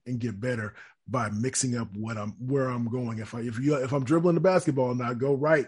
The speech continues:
all the time, then you, you, you're gonna, you're, you're going to block my right.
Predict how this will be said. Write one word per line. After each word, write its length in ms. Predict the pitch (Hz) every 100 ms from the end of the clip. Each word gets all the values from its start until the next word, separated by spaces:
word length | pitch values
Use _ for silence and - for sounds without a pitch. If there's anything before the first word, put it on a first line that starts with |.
| -
all 180 | 127 151
the 80 | 160
time, 500 | 180 180 139 117 117 - - _
then 280 | 127 143 139
you, 160 | 127 135
you, 240 | 127 131 -
you're 140 | 123
gonna, 180 | 131 127 95 _
you're, 340 | 123 127 127 113
you're 100 | 135
going 220 | 127 131
to 100 | 120
block 280 | 113 113 107
my 100 | 131
right. 320 | 151 202 104